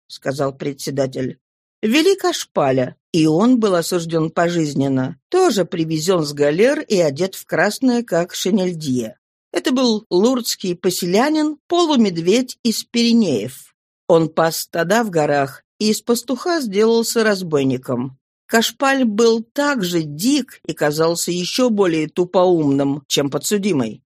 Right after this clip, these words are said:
Это был один из тех несчастных, которых природа создаёт дикими зверями, а общество превращает в галерников. Председатель пытался расшевелить в нём чувство несколькими патетическими торжественными словами и спросил его, как и остальных двух,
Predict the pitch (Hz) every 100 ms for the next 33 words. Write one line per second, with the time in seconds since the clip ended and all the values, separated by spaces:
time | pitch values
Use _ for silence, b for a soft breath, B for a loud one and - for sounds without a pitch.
0 | _ _ - 294 269 262 262 247 247 240
1 | - 311 262 202 170 - 165 - 131 131
2 | - - 139 160 160 165 - 180 185 214
3 | 226 170 - 165 175 190 202 175 202 226
4 | 226 220 208 196 196 196 214 226 185 127
5 | - _ 233 262 302 - - 165 - 151
6 | 151 165 165 180 262 247 180 135 143 147
7 | 147 147 143 139 143 - _ _ _ 240
8 | 262 277 294 359 330 262 277 277 285 269
9 | 277 269 - 285 262 247 208 185 185 175
10 | 233 202 - 185 190 214 208 - 170 165
11 | 170 165 170 202 196 233 240 220 165 -
12 | 165 160 165 185 190 196 - 151 151 156
13 | 156 214 262 330 233 135 - 214 202 -
14 | 269 262 320 285 269 247 247 247 233 233
15 | 208 - 226 247 294 320 185 160 151 131
16 | -